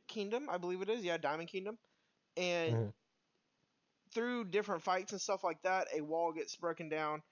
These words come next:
Speaker 1: and, uh, you see inside the chamber a bunch of,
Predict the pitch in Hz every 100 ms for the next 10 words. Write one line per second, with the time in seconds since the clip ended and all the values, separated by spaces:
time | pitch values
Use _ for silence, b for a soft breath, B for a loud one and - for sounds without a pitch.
0 | _ _ _ - 165 165 160 160 156 147
1 | 147 143 139 147 _ _ - 147 143 127
2 | 113 95 - _ _ _ _ _ _ _
3 | _ 165 175 180 175 170 156 147 - _
4 | _ - - 214 202 190 180 175 156 -
5 | _ - 202 226 - 208 190 180 196 190
6 | 180 165 165 175 - 160 139